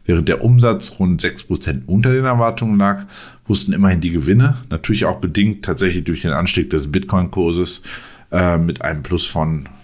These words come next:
zweihundertsiebenundsechzig Prozent überzeugen und lagen damit deutlich über den Erwartungen. Äh, ja, der, so den,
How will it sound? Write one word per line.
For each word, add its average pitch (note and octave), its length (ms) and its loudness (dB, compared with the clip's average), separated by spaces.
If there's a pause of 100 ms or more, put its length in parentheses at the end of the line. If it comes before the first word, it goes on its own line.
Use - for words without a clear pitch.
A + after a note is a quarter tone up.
(160)
zweihundertsiebenundsechzig E2 1500 -2
Prozent - 420 -2
überzeugen D#2+ 540 -2
und D2 120 -2
lagen C#2+ 240 -4
damit C#2+ 360 -8
deutlich D2+ 320 -4
über F2 160 0
den F2 140 0
Erwartungen. D#2+ 560 -2 (580)
Äh, F2 280 2
ja, C#2 160 -2
der, D#2+ 220 -2
so F2 240 -2
den, E2 300 0